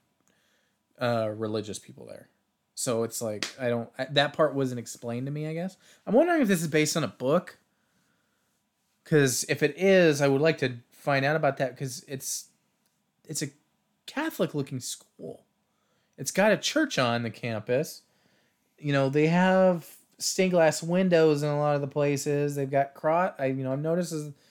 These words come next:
the, the, the crosses in different parts. But they say that the,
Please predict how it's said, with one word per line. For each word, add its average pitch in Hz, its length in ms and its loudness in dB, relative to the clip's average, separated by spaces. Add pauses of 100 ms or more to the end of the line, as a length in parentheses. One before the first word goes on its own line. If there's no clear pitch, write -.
(460)
the, 135 460 4 (220)
the, 127 540 -2 (640)
the 143 120 -6
crosses 151 1160 2
in 139 100 -10
different 139 320 -6
parts. - 760 -2 (1800)
But 170 140 2
they 165 140 6
say 196 320 6
that 185 160 4
the, 160 340 2